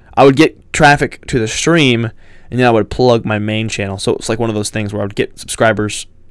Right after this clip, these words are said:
not even on the gaming channel really, but I would, I would take them from the gaming channel to the main channel, and it was kinda one of those strategic things that I did. But, I mean, overall, the whole time, I've had just such a good time doing the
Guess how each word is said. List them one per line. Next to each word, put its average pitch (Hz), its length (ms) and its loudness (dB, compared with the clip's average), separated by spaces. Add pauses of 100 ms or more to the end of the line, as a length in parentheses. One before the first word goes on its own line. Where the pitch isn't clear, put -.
(160)
not 165 160 6
even 190 160 8
on 143 240 6
the 135 80 2
gaming 131 300 2
channel 104 220 -4
really, 98 260 -6 (400)
but - 80 0
I 123 40 6
would, 123 140 4
I 117 80 4
would 120 240 0
take 135 220 -2
them 113 100 -4
from 135 240 0
the 123 60 -2
gaming 120 260 -2
channel 104 300 -6
to - 340 0
the 139 60 0
main 117 180 0
channel, 101 300 -6
and - 80 -8
it - 20 -16
was - 80 -12
kinda 107 260 -4
one 104 140 -6
of 104 60 -4
those 101 240 -6 (180)
strategic 107 580 -4 (300)
things 104 460 -2
that 107 100 0
I 101 140 0
did. 98 320 -2 (960)
But, 117 280 4
I 127 40 0
mean, 139 240 4
overall, 151 520 8
the 123 80 2
whole 196 180 4
time, 131 320 0
I've 117 160 -2
had 135 160 -2
just 110 160 -6
such 117 140 -6
a 110 40 -2
good 110 160 -6
time 98 400 -8
doing 107 300 -2
the 101 160 -8